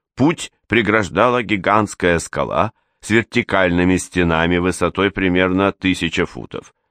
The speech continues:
Выше этой скалы – располагались другие утесы из льда и гранита, а еще выше находился крутой гребень, за которым мы могли перебраться с западного на северный склон и дальше на ледник,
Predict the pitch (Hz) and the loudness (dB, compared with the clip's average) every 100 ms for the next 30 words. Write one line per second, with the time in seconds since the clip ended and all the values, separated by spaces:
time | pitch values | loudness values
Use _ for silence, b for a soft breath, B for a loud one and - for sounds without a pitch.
0 | b b b b b - 113 123 107 117 | b b b b b -2 2 2 2 0
1 | 120 - 104 107 107 - 101 104 110 110 | 0 0 0 2 -2 -2 0 0 0 -4
2 | _ _ _ _ 85 117 - 101 104 95 | _ _ _ _ 0 0 2 2 2 2
3 | 139 143 131 - 95 120 135 113 120 113 | 0 -2 -6 -10 -6 -2 -2 0 0 2
4 | 110 - 95 95 - 95 87 87 90 87 | 0 0 0 0 0 0 0 -4 -4 -4
5 | 80 95 92 87 90 90 90 85 90 98 | 0 0 0 0 0 2 2 0 0 0
6 | - _ _ _ _ _ _ 101 95 - | -2 _ _ _ _ _ _ 0 0 -2
7 | 85 110 120 135 135 135 151 135 _ _ | 0 0 2 0 0 0 -2 -4 _ _
8 | _ - 107 104 101 110 165 - 143 - | _ -4 -2 0 0 0 -2 0 -2 0
9 | 113 110 123 113 82 85 80 80 110 - | -2 0 0 0 0 -2 0 -2 -4 -6
10 | _ _ _ _ 90 110 107 92 107 117 | _ _ _ _ -2 0 0 2 2 2
11 | 113 107 104 90 87 98 92 90 82 92 | 2 0 0 -2 0 -2 0 0 2 2
12 | 95 - 98 80 78 90 82 85 92 98 | 0 0 -4 -2 0 0 0 -2 2 2
13 | 98 92 - 82 80 82 85 90 - 87 | 2 0 -2 -2 0 0 0 -2 -4 -2
14 | 90 90 82 73 82 82 76 82 85 80 | 0 2 0 0 0 0 -2 -2 0 0
15 | 80 73 71 82 98 - | -2 -4 -4 -2 -2 -6